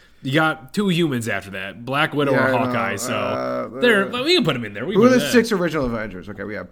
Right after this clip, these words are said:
Speaker 2: these are six original Avengers here.
Speaker 1: Okay.
Speaker 2: Iron Man, Ant-Man, Hulk, the Wasp, Captain
Speaker 1: Yeah.
Speaker 2: America. That's all I have.
Speaker 1: The Ant and the Wasp are like, they date, which is, like, what happens. But
Speaker 2: Okay.
Speaker 1: yeah, um,
Speaker 2: But that's five. That's five.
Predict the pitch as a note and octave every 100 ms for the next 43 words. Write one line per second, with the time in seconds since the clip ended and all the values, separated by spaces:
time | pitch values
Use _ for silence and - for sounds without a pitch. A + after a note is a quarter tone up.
0 | - _ D3 F3+ G#3+ G3 D#3+ E3 D#3 E3
1 | D#3 C3 B2 F#2+ G2 G2+ A2+ G2+ - -
2 | - - _ _ - D#3+ G3+ G#3+ G#3 G#3+
3 | A#3 A#3+ - - - - - D#3+ D#3 C3+
4 | B2+ A#2+ A#2 A#2+ - _ _ _ - D#3
5 | C3 C3 - - _ _ _ _ _ _
6 | _ _ - A#2+ A2+ A#2+ B2 A#2 A#2 -
7 | _ _ _ _ _ B2 C3+ A2 B2+ B2
8 | A#2 A2+ A2+ G#2+ G#2 _ _ _ _ _
9 | _ _ _ _ - - C#2+ - - _
10 | - - - C3 C#3 C#3+ B2 G#2 G2 F#2+
11 | - G2+ F2+ F2 F2 - _ - F2+ F2
12 | D#2 - - _ - F#2+ F#2+ F2 F2+ E2+
13 | C#2 E2+ D#2+ C2 - G2 G2+ F#2+ D3 G3
14 | A#3 C#3+ - - - B2+